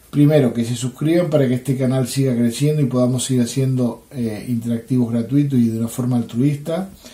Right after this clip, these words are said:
Eh, compartan el vídeo, denle a like y también, si quieren que los vídeos les lleguen directamente, denle a la campanita y notifíquense, ¿vale? O sea, es muy importante para todo este, para este canal, para que sigamos creciendo.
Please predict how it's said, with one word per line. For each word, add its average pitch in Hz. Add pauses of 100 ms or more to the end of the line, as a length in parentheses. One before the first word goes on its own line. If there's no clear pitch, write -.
(540)
Eh, 131
compartan 127
el 123
vídeo, 151
denle 127
a 120
like 151 (500)
y 143
también, 139
si 120
quieren 135
que 131
los 123
vídeos 135
les 120
lleguen 131
directamente, 143
denle 139
a -
la 127
campanita 123
y 147
notifíquense, 117 (300)
¿vale? 131
O -
sea, -
es 131
muy 143
importante 135
para 120
todo 131
este, 127 (360)
para 127
este 127
canal, 131
para 123
que 113
sigamos 127
creciendo. 127